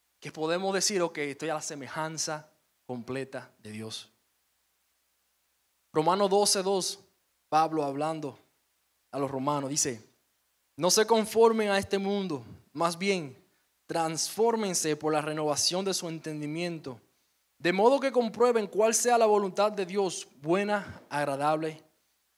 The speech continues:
y perfecta". Y algo que quiero decirles,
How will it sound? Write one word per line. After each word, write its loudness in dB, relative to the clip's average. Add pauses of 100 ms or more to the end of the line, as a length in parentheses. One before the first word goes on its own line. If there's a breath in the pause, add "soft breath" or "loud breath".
y -12
perfecta". -8 (1300 soft breath)
Y -4
algo 4
que -6
quiero 0
decirles, -2